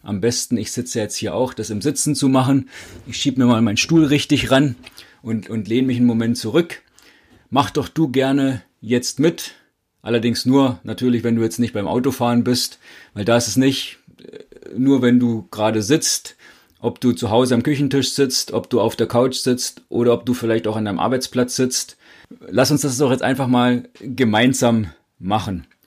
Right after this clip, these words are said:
Drei Minuten atmen. Immer fünf Sekunden ein, fünf Sekunden aus. Immer wenn's piept,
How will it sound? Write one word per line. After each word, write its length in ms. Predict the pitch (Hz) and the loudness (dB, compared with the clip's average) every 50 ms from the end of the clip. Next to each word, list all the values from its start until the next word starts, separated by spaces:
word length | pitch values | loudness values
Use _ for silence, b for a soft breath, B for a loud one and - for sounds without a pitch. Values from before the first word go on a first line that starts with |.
| _ _ _ _ _ | _ _ _ _ _
Drei 300 | - - - 101 123 143 | -10 -6 -2 -2 0 2
Minuten 680 | 147 139 127 127 127 127 123 - 123 120 - - - _ _ _ - | 2 4 4 4 4 4 2 0 0 -2 -2 -4 -10 _ _ _ -2
atmen. 540 | 95 98 92 90 - 98 87 82 82 82 b b b b b b b b b _ | 0 0 0 0 -2 -6 -6 -6 -8 -10 b b b b b b b b b _
Immer 180 | - 147 147 131 | 0 2 2 2
fünf 280 | 127 - 139 139 127 - | 2 2 0 0 0 0
Sekunden 420 | - 123 - - 123 123 - - | -4 -4 -2 0 0 0 -2 -2
ein, 420 | - 78 113 131 139 139 127 - - _ _ _ | -2 -2 0 2 2 0 0 -4 -10 _ _ _
fünf 300 | _ - - 120 117 113 | _ -6 0 0 0 0
Sekunden 440 | - - 110 - 113 113 101 87 73 | 0 -4 -6 -4 -4 -2 -2 -2 -4
aus. 280 | 69 85 95 98 92 - | -2 -2 -2 -2 -4 -2
Immer 260 | - 110 120 113 95 | 0 2 2 2 2
wenn's 200 | 101 101 92 - | 0 -2 -2 -4
piept, 460 | - - 143 151 - - - - B | -4 0 0 0 0 0 -6 -18 B